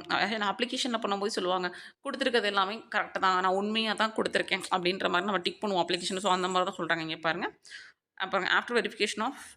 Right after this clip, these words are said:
original certificate, the eligible candidates alone will be admitted for counseling to held on same day itself.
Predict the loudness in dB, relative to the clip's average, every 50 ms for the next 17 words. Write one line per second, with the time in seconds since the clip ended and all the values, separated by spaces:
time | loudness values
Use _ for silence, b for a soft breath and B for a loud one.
0 | -10 -4 -2 0 2 2 0 0 -2 -2 -2 -4 -6 B B B B B B -6
1 | -4 -4 -4 -2 -4 -4 -4 -4 -4 -4 -4 -2 0 2 4 4 4 4 2 -2
2 | -4 -4 0 0 0 0 0 0 2 4 4 4 4 2 0 -2 -2 -4 -4 -6
3 | -8 -8 -12 _ _ _ -16 -16 -14 -6 -4 -2 -2 -2 -4 0 0 0 0 4
4 | 4 2 2 2 0 -2 -2 -2 0 2 0 2 2 2 0 2 2 2 2 0
5 | B B B B B -6 0 2 4 4 4 4 2 2 2 2 2 2 0 -4
6 | -2 -2 -2 -2 -4